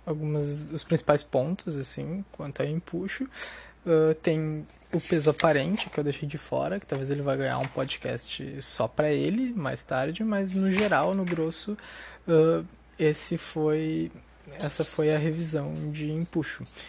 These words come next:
É, então, cobri os principais pontos, o que é mais cobrado em questão,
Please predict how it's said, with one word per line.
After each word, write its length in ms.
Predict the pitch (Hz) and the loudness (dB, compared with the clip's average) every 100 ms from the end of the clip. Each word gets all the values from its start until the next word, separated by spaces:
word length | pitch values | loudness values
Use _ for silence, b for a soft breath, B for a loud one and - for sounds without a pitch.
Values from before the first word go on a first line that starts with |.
| B B - | B B -18
É, 440 | - - - - 139 | -14 -10 -10 -10 -12
então, 240 | 135 139 | -8 -8
cobri 320 | 139 156 147 147 | -2 0 2 2
os 100 | - | 0
principais 380 | 160 - 143 | -6 -2 -2
pontos, 480 | - 160 226 269 175 | 0 0 2 2 0
o 40 | 160 | 0
que 80 | |
é 40 | 143 | 0
mais 180 | 135 - | 0 0
cobrado 380 | 147 143 135 | 0 0 -2
em 20 | 151 | -2
questão, 480 | - - 180 196 | -2 4 4 4